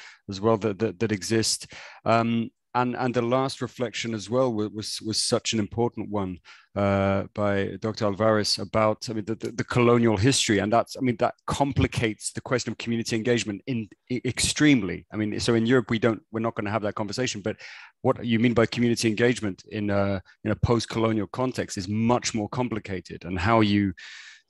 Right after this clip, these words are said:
decolonize the university and how you let other voices into the university is a, is a hugely complex question. And I think that's,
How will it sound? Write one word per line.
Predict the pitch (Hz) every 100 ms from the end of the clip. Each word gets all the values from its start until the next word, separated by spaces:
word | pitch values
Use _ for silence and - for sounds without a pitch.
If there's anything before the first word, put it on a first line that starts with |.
| -
decolonize | 120 - 120 117 113 104
the | 113
university | 107 120 -
and | 104
how | 98
you | 110 107
let | 110 107
other | 120 110 95
voices | 110 120 - 101 117
into | 127 -
the | 104
university | 101 98 101 - - 104
is | 95 101
a, | 80
is | 107
a | 101
hugely | - - 156 127 104 104 98 -
complex | - 110 110 95 -
question. | - 120 - 107 98
And |
I | 98
think | - 110 110
that's, | 107 -